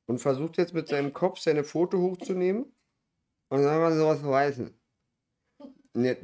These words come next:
und das Problem ist, er kommt nicht richtig ran. Also versucht er dann als Dreibein zu laufen, ja? Wir Männer kennen das, ne? Wir sind ja auch Dreibeiner, ja? Das kann schwierig werden, ne? Von daher, so geht's ihm auch, ne? Er übt noch, ja, aber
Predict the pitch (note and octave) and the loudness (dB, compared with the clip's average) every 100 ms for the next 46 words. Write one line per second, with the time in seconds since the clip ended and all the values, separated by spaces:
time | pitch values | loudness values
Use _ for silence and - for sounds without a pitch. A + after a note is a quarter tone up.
0 | A2 C3 C#3 C#3 C#3+ B2+ D3 F3+ G3 D#3+ | -4 0 0 0 0 2 0 0 -2 0
1 | D3+ C#3+ D3+ D3 D3 C#3 - D#3 C#3 - | 0 -2 -4 -6 -8 -10 -4 -2 -2 -2
2 | A#2 B2+ C#3+ C3 C#3+ D#3 C#3 D3+ C#3+ C3 | -4 -2 -4 -4 -2 0 0 -2 -4 -2
3 | A#2+ A#2+ D3+ D3+ D3+ D#3 C3+ A#2+ C#3+ F2+ | 0 2 4 4 2 0 0 0 0 -6
4 | - - G#2 C3 C3+ _ _ _ _ _ | -16 -8 -6 -6 -12 _ _ _ _ _
5 | - A2+ A#2+ C#3+ C#3 C#3 C3+ - A#2 A2+ | 2 4 6 2 -2 -4 -4 -4 -6 -4
6 | A2 A#2+ A2+ C#3 B2+ B2+ B2 C3+ E3 E3 | -4 -4 -2 -2 -2 0 0 0 -4 -10
7 | - A2 B2+ - A2+ A2+ _ _ _ - | -8 -8 -8 -12 -12 -12 _ _ _ -4
8 | B2 B2 C#3 B2+ G2 E2 - _ F2+ G2+ | -2 -2 -4 -6 -6 -12 -14 _ -10 -10
9 | A2+ G#2+ G#2 A2+ A#2+ - _ _ _ _ | -8 -6 -4 -4 -6 -12 _ _ _ _
10 | - - _ _ _ _ _ _ _ _ | -20 -20 _ _ _ _ _ _ _ _
11 | _ - A#2 A#2+ C3+ - B2+ A#2+ A2+ G#2 | _ -4 0 0 -2 0 0 2 0 -2
12 | - - A#2+ - - A#2 - - - F2+ | -6 -8 -6 -6 -4 -4 -4 -8 -10 -12
13 | - _ _ F2 F#2+ G#2 G2 G#1 | -14 _ _ -14 -8 -6 -6 -10